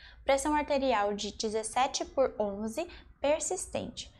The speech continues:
Recebeu como tratamento imediato quatro gramas de sulfato de magnésio e antihipertensivo com estabilização clínica.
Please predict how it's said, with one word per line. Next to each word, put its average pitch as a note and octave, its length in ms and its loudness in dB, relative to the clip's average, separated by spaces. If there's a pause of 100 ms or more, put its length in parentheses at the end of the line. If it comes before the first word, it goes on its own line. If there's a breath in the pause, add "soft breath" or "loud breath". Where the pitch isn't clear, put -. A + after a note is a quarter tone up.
(420 loud breath)
Recebeu D4 500 6
como D4 260 4
tratamento A3+ 540 -2
imediato A3+ 720 2
quatro E4 340 6
gramas C#4 320 4
de C4 100 -8
sulfato A#3+ 520 0 (140)
de A#3+ 80 -2
magnésio A3 720 0
e C4+ 40 4
antihipertensivo C4 960 -2 (260 loud breath)
com D4 140 2
estabilização D4 800 0
clínica. G#3 580 -4